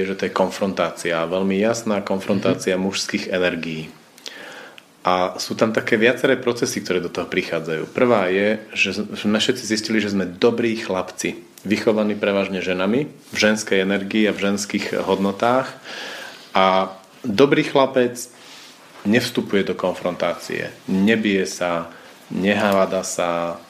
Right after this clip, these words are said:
Speaker 1: nekričí a tak ďalej, a tak ďalej, bla, bla, bla, blé. A prišli sme na to, že ako náhle sa priblížime akémukoľvek konfliktu,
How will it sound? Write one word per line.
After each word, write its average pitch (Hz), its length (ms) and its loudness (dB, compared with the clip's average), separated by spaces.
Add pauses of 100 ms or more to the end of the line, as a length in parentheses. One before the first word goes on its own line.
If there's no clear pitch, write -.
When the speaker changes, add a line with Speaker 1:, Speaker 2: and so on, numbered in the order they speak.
(100)
Speaker 1:
nekričí 95 1040 -2
a 92 80 -4
tak 92 160 -4
ďalej, 90 240 0
a 85 80 -4
tak - 160 -18
ďalej, 90 240 -2
bla, 92 160 0
bla, 85 160 -2
bla, 82 320 -4
blé. 80 400 -4 (1040)
A - 80 -10
prišli 120 400 2
sme 127 80 2
na 127 160 2
to, 135 400 2 (960)
že 110 80 4
ako 104 240 2
náhle 123 160 6
sa 123 160 -2
priblížime 127 560 0
akémukoľvek 110 640 0
konfliktu, 107 640 0